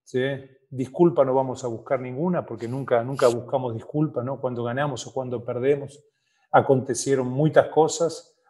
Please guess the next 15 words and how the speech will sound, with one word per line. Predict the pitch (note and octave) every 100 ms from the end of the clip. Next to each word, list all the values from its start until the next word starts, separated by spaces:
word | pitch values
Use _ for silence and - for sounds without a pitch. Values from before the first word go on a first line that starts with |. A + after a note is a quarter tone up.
| _
mas | C#3 C3 -
cuando | D3 C3+ C3+
saímos | B2 D3 D#3+
campeones | - C#3 C3 E3+ C#3+
no | C#3
falamos | C#3+ C#3+ C#3 B2+
de | C#3+
eso, | C#3+ C3
ya | - B2+
que |
no | B2
vamos | B2+ B2 A2+
a | A2+
falar | B2 C3 B2+
tampoco, | A#2 A#2 B2+ B2 A2 -